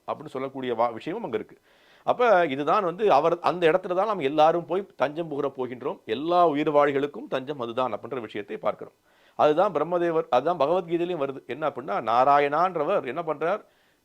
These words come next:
எல்லா விதமான உயிர்வாழிகளுடைய ஹிருதயத்திலும் வாழ்ந்து கொண்டிருக்கின்றார். இல்லையா? க்ஷீரோடக்ஷாயி விஷ்ணுவாக. அப்ப அதுதான் வந்து ரொம்ப முக்கியமான விஷயம். அப்ப என்ன அப்படின்னா, அவர் வந்து மூன்று விதமான விஷ்ணுவா இருக்கும்போது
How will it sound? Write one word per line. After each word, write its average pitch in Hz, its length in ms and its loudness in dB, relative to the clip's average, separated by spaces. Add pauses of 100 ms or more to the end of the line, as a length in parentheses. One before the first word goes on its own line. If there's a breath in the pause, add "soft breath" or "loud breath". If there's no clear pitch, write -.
(180)
எல்லா 175 500 4
விதமான 156 480 2
உயிர்வாழிகளுடைய 151 1040 0 (280)
ஹிருதயத்திலும் 220 480 0
வாழ்ந்து 151 280 2
கொண்டிருக்கின்றார். 107 540 -6 (640)
இல்லையா? 139 260 -2
க்ஷீரோடக்ஷாயி 160 460 -2
விஷ்ணுவாக. 120 640 -2 (520 soft breath)
அப்ப 127 600 4
அதுதான் 165 340 4
வந்து 196 160 0
ரொம்ப 165 140 -2
முக்கியமான 170 400 0
விஷயம். 127 280 -6 (160)
அப்ப - 180 -8
என்ன 170 260 -2
அப்படின்னா, 143 300 -8
அவர் 151 360 2
வந்து 170 280 -2
மூன்று 214 300 -4
விதமான 175 400 2
விஷ்ணுவா 180 420 -2
இருக்கும்போது 151 500 -4